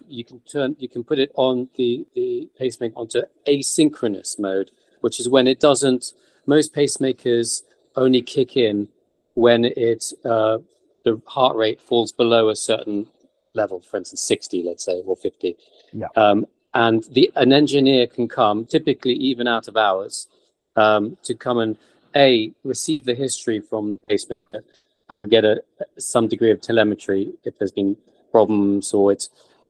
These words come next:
Speaker 1: uh, you know, and, and that infers I T U and the anesthetic team, uh, but also can put it into the mode where it just does its job and it doesn't listen or hear, uh,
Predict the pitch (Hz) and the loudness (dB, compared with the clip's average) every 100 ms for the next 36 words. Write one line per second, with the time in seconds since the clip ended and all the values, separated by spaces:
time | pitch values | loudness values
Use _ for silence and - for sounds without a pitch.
0 | - 104 101 98 98 92 - _ _ _ | -12 -4 -4 -2 -4 -6 -8 _ _ _
1 | - 107 104 117 110 107 104 - 120 113 | -2 2 2 0 0 2 0 0 -2 2
2 | 127 113 107 104 - - _ _ 123 107 | 4 6 4 2 -2 -8 _ _ -2 -2
3 | - 107 104 104 - 101 101 101 98 - | -2 0 2 0 -2 -4 -4 -4 -4 -4
4 | 101 107 95 92 - _ _ _ _ - | -6 -6 -6 -6 -8 _ _ _ _ 0
5 | 107 107 113 117 120 113 - 107 - 110 | 2 2 2 4 4 2 0 -2 -2 -4
6 | 117 123 107 - 113 110 113 107 107 107 | -2 -2 -6 -6 -2 2 4 4 4 2
7 | 107 - - 151 123 - 117 110 110 117 | 2 0 0 0 0 0 -2 -2 -4 0
8 | 98 95 104 104 120 117 120 110 - _ | 0 -2 -8 -4 -2 0 -4 -6 -12 _
9 | _ _ 120 120 - 98 95 113 98 - | _ _ 0 2 0 -2 -4 -4 -4 0
10 | 113 101 95 _ _ _ _ - 110 | 2 2 0 _ _ _ _ -2 -2